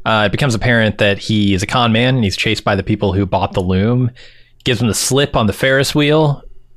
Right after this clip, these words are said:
and then Mobius tells the, the T V A they've got a, a He Who Remains variant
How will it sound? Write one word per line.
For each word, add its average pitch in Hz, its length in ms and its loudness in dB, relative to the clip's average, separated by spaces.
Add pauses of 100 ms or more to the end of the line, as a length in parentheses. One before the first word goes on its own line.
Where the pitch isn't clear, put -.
(180)
and 104 140 0
then 101 120 2
Mobius 107 400 2
tells 107 480 0
the, 95 360 2
the 95 100 0
T 110 200 -2
V 98 200 2
A 95 440 0 (800)
they've 92 160 -2
got 98 220 0
a, 90 400 0
a 90 560 -2
He - 180 -2
Who 110 60 2
Remains 98 300 0
variant 95 540 0